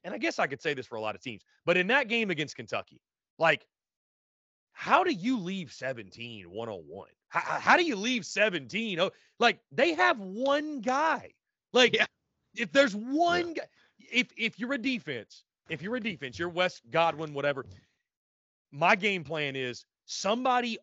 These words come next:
Speaker 1: other than seventeen's gonna beat me. Like, if we lose,
Speaker 3: Right.
Speaker 1: fine. But somebody else is gonna have the game of their life 'cause I'm not letting this guy do it.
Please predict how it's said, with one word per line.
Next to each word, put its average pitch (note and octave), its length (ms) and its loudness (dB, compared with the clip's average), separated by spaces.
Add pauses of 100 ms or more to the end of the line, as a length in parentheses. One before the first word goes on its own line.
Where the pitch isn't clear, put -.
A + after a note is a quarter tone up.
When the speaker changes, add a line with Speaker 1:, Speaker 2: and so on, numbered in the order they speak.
Speaker 1:
other F3+ 340 2
than C#3 180 -8
seventeen's B2+ 800 -10
gonna G#2 220 -12
beat F2 280 -18
me. - 160 -20 (160)
Like, D#3+ 200 0
if D#3 160 -2
we A#3 180 0
lose, C#4 520 0 (420)
Speaker 3:
Right. C3 320 0
Speaker 1:
fine. C2+ 80 -20 (300)
But B2+ 100 -14
somebody A3+ 520 0
else A#3+ 280 2
is D#3 160 -8
gonna D3 200 -8
have C3+ 220 -2
the A#2 120 -12
game C#3+ 400 -10
of C3+ 80 -8
their C3 180 -4
life A2 300 -8 (520)
'cause B2 100 -8
I'm C#3+ 260 -4
not F3 360 4
letting E3 500 -2
this D3 360 -8
guy E2+ 300 -8 (300)
do G#2 200 -10
it. - 100 -20